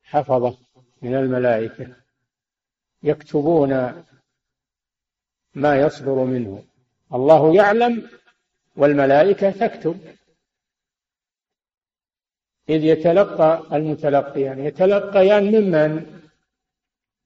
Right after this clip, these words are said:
يتلقيان من هذا الإنسان، تلقيان ما يصدر منه.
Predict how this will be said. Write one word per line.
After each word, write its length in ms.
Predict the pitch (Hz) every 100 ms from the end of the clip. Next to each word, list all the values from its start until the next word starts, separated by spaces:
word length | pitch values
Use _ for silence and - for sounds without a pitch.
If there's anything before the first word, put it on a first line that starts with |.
| _
يتلقيان 760 | 175 185 202 196 190 202 220 220
من 120 | 214
هذا 240 | 220 165
الإنسان، 680 | 156 156 156 - 143 143 - _ _ _ _ _ _ _ _ _ _ _ _ _
تلقيان 760 | - 175 180 185 180 190 170 160
ما 160 | 160 156
يصدر 580 | 165 160 185 196 196
منه. 400 | 165 170 110 110